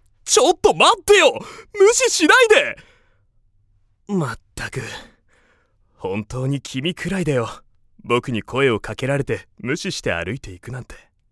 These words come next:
まあ、そんな思い通りにならないところを好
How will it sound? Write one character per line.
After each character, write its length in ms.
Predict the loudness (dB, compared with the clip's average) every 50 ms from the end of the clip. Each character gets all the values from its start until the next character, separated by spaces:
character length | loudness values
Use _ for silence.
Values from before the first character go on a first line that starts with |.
| _ _ _ _ _ _ _ _ _ _ _ _ _ _ _ _ _ _ _ _ _ _ _ _ _ _ _ _ _ _ _ _ _
ま 320 | -10 -8 -8 -8 -8 -10 -14
あ、 180 | -16 -18 -18 _ _ _ _ _ _ _ _ _ _ _ _ _ _ _ _ _ _ _ _ _ _
そ 200 | -6 -4 -4 -2
ん 100 | 0 0
な 120 | 2 2
思 220 | 2 2 0 -2
い 60 | -2 -2
通 200 | -2 -2 -2 -2
り 60 | -2
に 120 | -2 -2
な 160 | -2 -2 -2
ら 100 | -2 -4
な 100 | -4 -6
い 100 | -6 -8
と 120 | -10 -14 -16
こ 140 | -14 -10 -10
ろ 120 | -8 -10
を 120 | -10 -12
好 80 | -16 -20